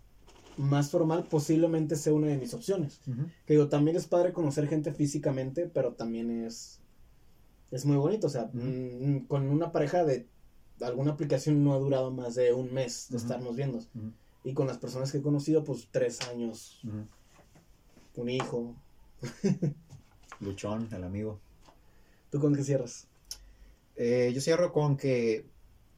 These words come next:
Speaker 2: o sea, es que a mí me gusta, soy muy curioso, ¿no? Entonces me gusta leer un poquito cómo funcionan las cosas. Simplemente, en general, ¿no? A lo que se vayan a meter, pues, investiguen de qué se trata. Y si,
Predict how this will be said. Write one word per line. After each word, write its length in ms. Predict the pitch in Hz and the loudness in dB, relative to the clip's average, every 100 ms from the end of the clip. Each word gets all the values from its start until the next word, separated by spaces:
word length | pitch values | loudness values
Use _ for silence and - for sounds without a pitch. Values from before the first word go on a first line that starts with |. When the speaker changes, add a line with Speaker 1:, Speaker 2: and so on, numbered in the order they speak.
| _ _ _ _ - _ | _ _ _ _ -20 _
Speaker 2:
o 60 | - | -8
sea, 160 | 131 | -2
es 100 | 147 | -2
que 80 | 143 | 0
a 40 | 175 | 0
mí 80 | |
me 100 | 175 | 2
gusta, 340 | 165 156 160 139 | 0 0 0 0
soy 120 | 143 | 0
muy 120 | 170 | 0
curioso, 380 | - 151 - - - | 0 -2 -2 -6 -12
¿no? 160 | 92 143 | -8 -6
Entonces 340 | 139 - 127 | -6 -8 -6
me 100 | 117 | -6
gusta 600 | 110 - 127 113 101 92 95 101 - - - | -6 -4 -2 -2 -4 -6 -8 -14 -18 -20 -10
leer 200 | 110 110 | -4 -2
un 80 | 120 | -2
poquito 400 | 117 123 113 113 | -4 -8 -6 -6
cómo 140 | 113 | -4
funcionan 300 | 110 104 120 | -6 -4 -2
las 100 | 113 | -2
cosas. 340 | - 117 127 135 - - - - - - - - - - | -4 -4 -6 -8 -18 -20 -20 -20 -20 -20 -20 -20 -20 -16
Simplemente, 720 | - 120 123 127 139 131 - - - - | -6 -2 0 0 2 2 2 -6 -20 -14
en 100 | 113 | -10
general, 420 | 101 107 110 113 104 | -6 -2 0 0 0
¿no? 180 | 120 | -2
A 60 | 113 | -2
lo 100 | 104 | -2
que 100 | - | -2
se 60 | 113 | 0
vayan 200 | 135 139 | 0 0
a 40 | |
meter, 380 | 117 - 131 - - - - - - | 0 2 2 0 -10 -20 -20 -20 -20
pues, 260 | - - - | -18 -18 -16
investiguen 420 | 98 92 - 123 113 | -8 -6 -2 -2 -2
de 80 | |
qué 60 | - | -4
se 120 | - | -6
trata. 360 | 117 117 - - - - - - - | -4 -4 -4 -10 -14 -20 -20 -20 -10
Y 420 | 120 139 156 160 147 | -2 2 2 2 -2
si, 460 | - 113 98 92 | -2 -4 -4 -8